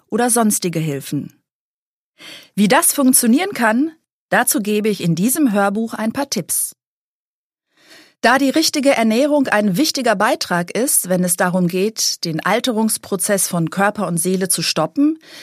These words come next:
wird sie hier ausgiebig behandelt, mitsamt einigen Rezepten für Sie. Darüber hinaus widme ich mich aber noch anderen Aspekten.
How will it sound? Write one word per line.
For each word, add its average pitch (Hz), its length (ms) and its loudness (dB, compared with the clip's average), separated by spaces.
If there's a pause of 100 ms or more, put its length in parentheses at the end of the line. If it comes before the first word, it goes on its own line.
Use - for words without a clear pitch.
(140)
wird 226 160 0
sie 214 120 0
hier 294 340 2
ausgiebig 208 680 -2
behandelt, 165 720 -4
mitsamt 196 640 0
einigen 226 440 0
Rezepten 269 560 -6
für 160 160 -8
Sie. 156 300 -10 (960)
Darüber 254 340 4
hinaus 233 580 2
widme 247 340 2
ich 247 160 -4
mich 233 160 -2
aber 202 200 0
noch 202 200 -2 (100)
anderen 175 380 0
Aspekten. 147 760 -8